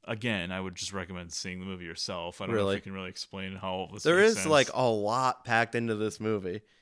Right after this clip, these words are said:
Speaker 2: even though the scope of it feels limited at times. Like, you're on this island. There's not a lot of suspects to the, the murder mystery, but there is just, like, so much that happens in the overall story.
Speaker 1: Well, I think part of that is that in order to solve something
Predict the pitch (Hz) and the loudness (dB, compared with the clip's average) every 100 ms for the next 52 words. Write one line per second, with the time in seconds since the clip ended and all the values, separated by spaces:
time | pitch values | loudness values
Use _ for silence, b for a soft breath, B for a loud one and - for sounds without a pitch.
0 | b 180 226 269 285 269 - 180 208 226 | b 2 4 2 2 0 0 -4 -2 -4
1 | 196 - 196 220 151 160 202 180 175 139 | -4 -4 2 2 4 4 6 6 6 4
2 | 127 170 143 85 - 123 127 143 143 156 | 2 0 0 -4 -4 -4 2 4 4 2
3 | 139 135 135 139 139 131 _ _ _ _ | 2 2 2 0 -2 -8 _ _ _ _
4 | 120 123 143 151 143 123 135 120 - 123 | 0 6 6 8 6 4 0 0 2 2
5 | - - 120 113 113 110 - 123 113 127 | 0 -2 0 2 2 0 -2 -4 0 0
6 | 120 107 104 110 101 113 139 139 147 143 | 0 -4 -6 -6 -4 -2 0 2 2 0
7 | 156 143 123 - - 127 127 123 117 - | -4 -2 -2 0 2 4 4 0 -2 -2
8 | 107 107 110 110 104 104 101 101 98 104 | 0 0 -2 -4 -4 -4 -2 0 -2 -2
9 | - 101 98 78 117 _ _ _ _ 214 | -4 -4 -4 -6 -10 _ _ _ _ 0
10 | 226 220 - 143 170 123 113 107 - 113 | 0 -4 4 4 4 2 0 0 0 0
11 | 113 110 104 95 - - _ _ 113 123 | 0 0 -2 -4 -6 -8 _ _ -2 -2
12 | 98 _ _ _ - 131 113 139 147 139 | -2 _ _ _ -8 -6 -2 -2 0 -2
13 | - 113 - 110 107 117 113 107 101 - | -2 -2 -2 0 0 0 -2 -4 -6 -6
14 | 98 95 90 | -6 -6 -8